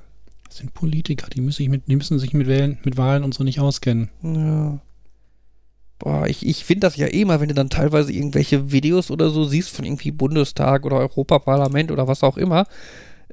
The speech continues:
Speaker 2: wo dann teilweise bei irgendwelchen Debatten dann da fünf Mannequin sitzen.
Speaker 1: Hm.
Speaker 2: Von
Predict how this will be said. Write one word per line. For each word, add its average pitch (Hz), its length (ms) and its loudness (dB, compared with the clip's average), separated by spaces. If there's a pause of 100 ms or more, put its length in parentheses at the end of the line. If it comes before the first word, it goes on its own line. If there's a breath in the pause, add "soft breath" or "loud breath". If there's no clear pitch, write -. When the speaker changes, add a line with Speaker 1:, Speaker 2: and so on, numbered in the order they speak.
(160)
Speaker 2:
wo 156 200 0
dann 156 200 2
teilweise 156 460 2
bei 143 100 2
irgendwelchen 151 500 0
Debatten 143 400 2
dann 175 160 2
da 175 100 4
fünf 196 320 -2
Mannequin 240 440 2
sitzen. - 440 -8 (540)
Speaker 1:
Hm. 104 300 -6 (200)
Speaker 2:
Von 147 440 2